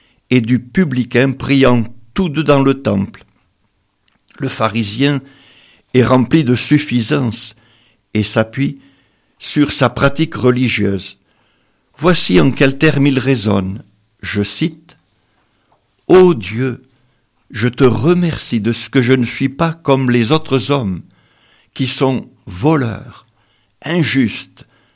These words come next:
adultères, ou même comme ce collecteur d'impôts. Je jeûne deux fois par semaine et je donne la dîme de tous mes revenus. » Donner la dîme,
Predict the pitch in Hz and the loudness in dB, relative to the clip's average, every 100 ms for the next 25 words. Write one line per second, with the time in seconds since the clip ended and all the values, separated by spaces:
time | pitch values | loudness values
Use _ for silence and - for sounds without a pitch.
0 | _ - 117 156 160 - 156 123 85 - | _ -6 -2 -2 -4 -6 -6 -8 -12 -20
1 | _ _ _ _ _ _ _ 165 180 202 | _ _ _ _ _ _ _ -2 2 2
2 | 165 - 165 143 131 131 - 185 156 - | 0 0 0 0 -4 -2 2 2 0 -2
3 | 170 139 135 143 - 104 98 - _ _ | -2 0 2 0 0 -2 -4 -14 _ _
4 | _ _ _ _ _ _ _ - 123 123 | _ _ _ _ _ _ _ -6 -2 -2
5 | 104 135 120 117 - _ _ _ _ _ | 0 -2 -2 -4 -10 _ _ _ _ _
6 | - 110 131 196 - - 120 - 104 - | -14 -2 2 2 2 -4 -4 -4 -4 -4
7 | - 110 120 139 143 135 _ _ _ _ | -2 0 0 0 -4 -8 _ _ _ _
8 | - 117 117 113 139 135 120 - _ _ | 0 0 2 0 0 -2 -6 -10 _ _
9 | _ - 113 104 104 190 170 117 123 123 | _ -8 -6 -6 -2 2 2 2 0 0
10 | 196 160 135 120 127 147 120 117 - _ | -2 2 2 2 0 0 0 -2 -6 _
11 | _ _ _ _ _ _ _ _ _ _ | _ _ _ _ _ _ _ _ _ _
12 | _ - 120 104 95 113 135 98 110 104 | _ -16 -8 -4 0 2 2 0 -2 -2
13 | 107 | -4